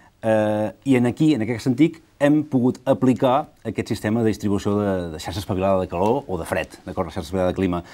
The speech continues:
Això és el que ens ha fet despuntar, o sigui, agafar un projecte on hi ha una ciutat, un casc antic, que, eh, tenia una sèrie d'energies fòssils,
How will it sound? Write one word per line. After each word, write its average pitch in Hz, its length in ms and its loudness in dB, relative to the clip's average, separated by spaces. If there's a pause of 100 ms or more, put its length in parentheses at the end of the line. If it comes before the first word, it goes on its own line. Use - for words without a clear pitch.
(220)
Això 104 180 2
és 147 60 4
el 135 80 4
que - 80 0
ens 107 80 2
ha 98 80 0
fet 95 80 -2
despuntar, 95 340 -4
o 92 40 -4
sigui, 107 180 0
agafar 131 320 6
un 151 180 6
projecte 131 460 6
on 110 100 2
hi 117 60 2
ha 117 80 2
una 110 80 -2
ciutat, 117 260 2
un 117 60 0
casc 127 200 4
antic, 117 360 0 (560)
que, 151 160 12 (240)
eh, 107 320 2
tenia 117 180 2
una 120 80 2
sèrie 117 220 4
d'energies 107 500 2
fòssils, 180 540 4